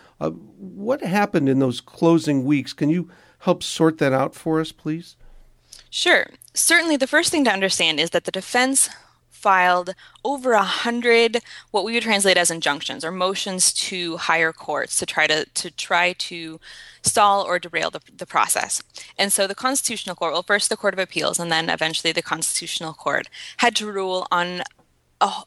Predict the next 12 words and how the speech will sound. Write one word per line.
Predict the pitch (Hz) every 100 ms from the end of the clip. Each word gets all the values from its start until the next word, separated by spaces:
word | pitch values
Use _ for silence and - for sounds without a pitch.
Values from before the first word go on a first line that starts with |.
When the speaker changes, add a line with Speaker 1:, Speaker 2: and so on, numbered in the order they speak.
| -
Speaker 2:
a | 214
myriad | 220 240 269 262 214 170 170
of | - 165
issues. | 170 - - - - - - -
Now, | 220
one | 240 330
of | 440
those | 220 170
issues | 170 156 160 156 175
was | 170 165 160
way | 180 196
back | 247 190 - -